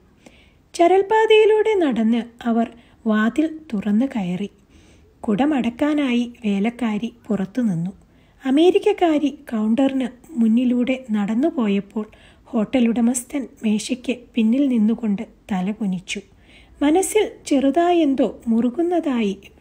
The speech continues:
ചെറുപ്പക്കാരിക്ക് തോന്നി. ഹോട്ടൽ ഉടമസ്ഥൻ്റെ പെരുമാറ്റം അവളെ ചെറുതാക്കുകയാണ്. ഒപ്പം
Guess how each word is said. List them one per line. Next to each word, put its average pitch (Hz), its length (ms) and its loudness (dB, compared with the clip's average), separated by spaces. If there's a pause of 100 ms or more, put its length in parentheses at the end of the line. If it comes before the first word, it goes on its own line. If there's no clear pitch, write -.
(180)
ചെറുപ്പക്കാരിക്ക് 233 840 -4 (100)
തോന്നി. 190 280 -4 (960)
ഹോട്ടൽ 330 400 2
ഉടമസ്ഥൻ്റെ 415 600 2
പെരുമാറ്റം 247 640 0 (300)
അവളെ 226 280 0 (220)
ചെറുതാക്കുകയാണ്. 233 1080 -2 (500)
ഒപ്പം 220 380 -4